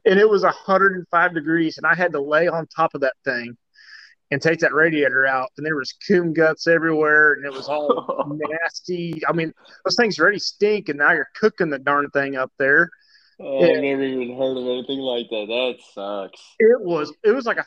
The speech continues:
Speaker 1: thirty pound coon too. This thing was huge, and I had to, like, pull legs out and stuff with my pliers. It was,
Speaker 2: <laughs>
Speaker 1: it was one of the worst things I've ever had to do in my life. It was freaking awful.
Speaker 2: Bro, so, like, some of the worst I've done is we used to have, like, these, uh,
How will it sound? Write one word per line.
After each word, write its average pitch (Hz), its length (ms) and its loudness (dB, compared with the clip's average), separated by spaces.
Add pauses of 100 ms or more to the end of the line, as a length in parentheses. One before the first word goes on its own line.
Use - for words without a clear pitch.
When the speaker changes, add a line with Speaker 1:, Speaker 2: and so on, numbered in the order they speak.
Speaker 1:
thirty 180 240 0
pound 143 400 -6
coon 151 320 -10
too. 147 240 -4
This 156 160 -6
thing 160 140 -2
was 131 140 -12
huge, 170 400 2
and 143 100 -2
I 147 80 2
had 165 140 0
to, 170 60 0
like, 151 140 0 (180)
pull 160 280 2
legs 147 340 0
out 147 260 4
and - 80 -16
stuff 143 320 -2
with 147 80 -14
my 131 160 -2
pliers. 135 420 -2
It 151 80 -2
was, 139 160 -8 (220)
Speaker 2:
<laughs> - 160 -20 (840)
Speaker 1:
it 233 160 4
was 214 140 0
one 175 240 -6
of 139 80 -8
the 156 40 -12
worst 165 260 -8
things 151 240 -10
I've 139 120 -8 (160)
ever 160 280 -8
had 143 200 0
to 131 100 -14
do 143 180 -4
in 131 80 -10
my 131 140 -4
life. 127 440 -4
It 156 160 0
was 127 280 -6 (480)
freaking 151 340 4 (220)
awful. 131 680 2 (840)
Speaker 2:
Bro, 107 520 -4
so, 131 140 -8
like, 110 300 -6
some 135 160 -12
of 123 60 -8
the 113 60 -4
worst 117 260 -6
I've 120 180 -4
done 123 240 -4
is 110 80 -14
we 113 120 -8
used 107 140 -14
to 117 60 -6
have, 110 160 -2
like, 104 240 -8
these, 104 300 -12
uh, 85 340 -12